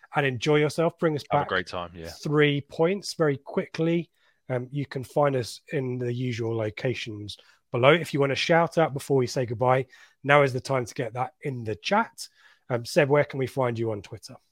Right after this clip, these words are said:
Speaker 2: At Brown S zero eight.
Speaker 1: And Instagram while you're at it as well.
Speaker 2: Uh, Seb dot brown sixteen, I think.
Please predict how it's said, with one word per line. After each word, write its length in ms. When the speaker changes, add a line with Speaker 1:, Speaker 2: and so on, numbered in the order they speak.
Speaker 2:
At 220
Brown 280
S 240
zero 400
eight. 240
Speaker 1:
And 100
Instagram 600
while 180
you're 160
at 160
it 100
as 140
well. 240
Speaker 2:
Uh, 340
Seb 380
dot 220
brown 320
sixteen, 520
I 60
think. 300